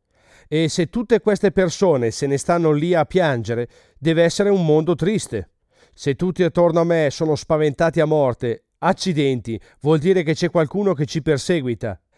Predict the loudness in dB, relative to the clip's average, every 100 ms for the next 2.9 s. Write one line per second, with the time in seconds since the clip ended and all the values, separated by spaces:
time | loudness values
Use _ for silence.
0 | _ -6 -4 -2 -2 0 2 0 2 0
1 | 0 0 0 0 -2 0 0 0 -2 -2
2 | -2 -2 -2 -2 -2 0 -2 -2